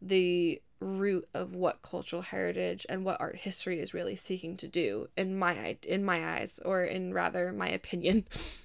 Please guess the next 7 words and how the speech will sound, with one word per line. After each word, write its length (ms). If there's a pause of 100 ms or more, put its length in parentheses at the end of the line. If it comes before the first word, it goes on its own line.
(680)
And 280
next 320
we 140
have 580
the 280
actual 640 (420)
term, 520